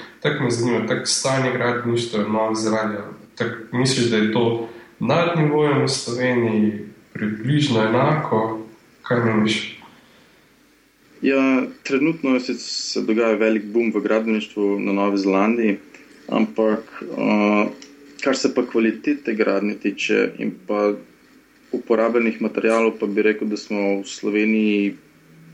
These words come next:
Speaker 2: pred Novo Zelandijo. Ne vem, vsaj tak imam občutek, no. A, so precej za, morda tako bi rekel, no, v narekovajih za razvitim svetom.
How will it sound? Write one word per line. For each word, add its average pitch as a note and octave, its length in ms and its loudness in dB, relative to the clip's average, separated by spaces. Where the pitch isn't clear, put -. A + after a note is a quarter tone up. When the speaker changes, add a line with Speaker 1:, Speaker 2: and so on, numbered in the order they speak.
Speaker 2:
pred A2+ 200 2
Novo A#2 260 0
Zelandijo. A#2 600 2
Ne G#2+ 100 2
vem, G2+ 220 2
vsaj - 240 -2
tak A2 160 0
imam G2+ 160 2
občutek, - 480 0
no. F#2+ 120 -2
A, G2+ 340 4
so - 260 -4
precej B2+ 640 2
za, G#2+ 560 2
morda G2+ 360 4
tako - 300 0
bi F#2+ 100 2
rekel, F#2+ 240 -2
no, F2+ 240 0
v G#2+ 120 -4
narekovajih G2 680 0
za G2+ 140 0
razvitim G2+ 420 -2
svetom. G#2 480 -2